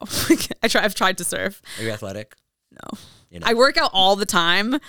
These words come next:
Speaker 1: but I am
Speaker 2: You do?
Speaker 1: so not athletic at
Speaker 2: What do you
Speaker 1: all.
Speaker 2: do for a workout? Do you have a trainer and stuff?
Speaker 1: Yes, I have a trainer. Someone has to tell me what to do,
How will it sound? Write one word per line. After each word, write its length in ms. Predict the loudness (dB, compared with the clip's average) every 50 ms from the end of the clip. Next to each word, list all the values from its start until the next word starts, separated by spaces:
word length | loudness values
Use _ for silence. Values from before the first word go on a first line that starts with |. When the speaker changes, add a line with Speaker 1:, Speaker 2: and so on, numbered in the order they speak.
| -16 -20 -20 -10 _ 2
Speaker 1:
but 120 | 4 4
I 140 | 4 4 0
am 100 | -2 -4
Speaker 2:
You 60 | -4
do? 60 | -2
Speaker 1:
so 680 | -2 -2 -2 -2 0 2 2 2 4 2 2 0 -2
not 220 | -2 -2 -2 0 0
athletic 480 | -2 -4 -4 -4 -4 -4 -4 -4 -2
at 100 | -2 -4
Speaker 2:
What 40 | -2
do 40 | -2
you 60 | -4 -4
Speaker 1:
all. 60 | -4
Speaker 2:
do 40 | -4 -4
for 80 | -6
a 40 | -6
workout? 360 | -6 -8 -10 -10 -12 -14 -12
Do 60 | -14 -16
you 40 |
have 80 | -16 -16
a 20 |
trainer 300 | -16 -16 -16 -14 -14 -14
and 100 | -16 -16
stuff? 160 | -16 -12 -6 -2
Speaker 1:
Yes, 300 | -2 -2 -2 -2 -4 -6
I 80 | -6 -4
have 140 | -4 -4
a 20 | -4
trainer. 340 | -2 -4 -4 -4 -4 -6 -4
Someone 220 | -2 0 0 0
has 100 | 0 0
to 60 | -2 -4
tell 240 | -2 0 0 0
me 140 | -2 -4 -4
what 160 | -2 -2 -2 -2
to 80 | -4
do, 280 | -4 -4 -4 -4 -6